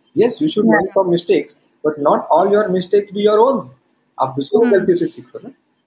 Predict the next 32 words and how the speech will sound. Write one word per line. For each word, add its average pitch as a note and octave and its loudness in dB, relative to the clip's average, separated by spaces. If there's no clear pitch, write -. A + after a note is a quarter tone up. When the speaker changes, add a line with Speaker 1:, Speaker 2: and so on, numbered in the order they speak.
Speaker 1:
और D3 2
जब - -6
Speaker 2:
Correct। G3+ 0
Speaker 1:
कल्पना F3+ 0
आप - 0
कुछ - -2
किताब E3+ 0
लिखोगे, G#2+ -4
इंशाल्लाह B2 0
अगर A#2+ 0
जिंदगी A#2 -6
में B2 -2
आपने B2 -6
कोई B2 -12
किताब A#2 -2
लिखी, A2 -6
तो - 2
आप C4+ 4
Speaker 2:
हम्म। B3+ 0
Speaker 1:
क्या G#3+ 2
दूसरों G3+ 0
की G#3 -10
किताब G#3 0
से G3+ 2
पढ़ F#3 -2
के F#3 -4
लिखोगे A3+ -2
या D4 2
खुद A3 -4
का A3+ 2
एक्सपीरियंस E3+ 0
लिखोगे? - -20